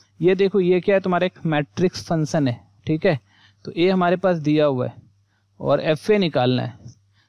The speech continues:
तो अगर हमारे पास एफ एक्स दिया हुआ है, क्या है,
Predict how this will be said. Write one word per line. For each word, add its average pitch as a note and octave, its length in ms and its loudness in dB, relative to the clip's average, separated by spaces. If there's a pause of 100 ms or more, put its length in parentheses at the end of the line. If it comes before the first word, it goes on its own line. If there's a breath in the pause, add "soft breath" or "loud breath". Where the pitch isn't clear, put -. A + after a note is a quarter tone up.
(120)
तो E3+ 80 -6
अगर D#3 340 2
हमारे F3 280 0
पास F3 280 -2
एफ D#3 260 -2
एक्स F3+ 220 -2
दिया D#3+ 280 2
हुआ D3+ 220 0
है, D#3+ 140 0
क्या D#3+ 220 -2
है, E3 200 -2